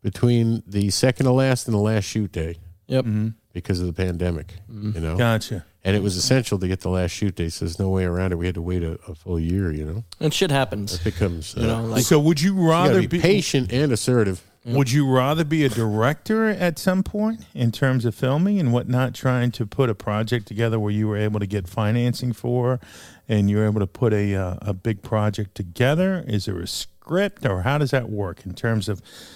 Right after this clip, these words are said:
Speaker 3: somebody presents a script to you and you're like, "You know what?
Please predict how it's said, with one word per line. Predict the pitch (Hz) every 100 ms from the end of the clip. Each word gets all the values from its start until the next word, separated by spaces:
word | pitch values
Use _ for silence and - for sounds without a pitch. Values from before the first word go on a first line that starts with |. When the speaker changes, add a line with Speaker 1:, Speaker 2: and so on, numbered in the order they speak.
| -
Speaker 3:
somebody | - - 131 117
presents | - 92 120 113
a | -
script | - - 135 143
to | - 131
you | 131
and | 120
you're | 113
like, | 107 98
"You | 117
know | 123
what? | 131 135 -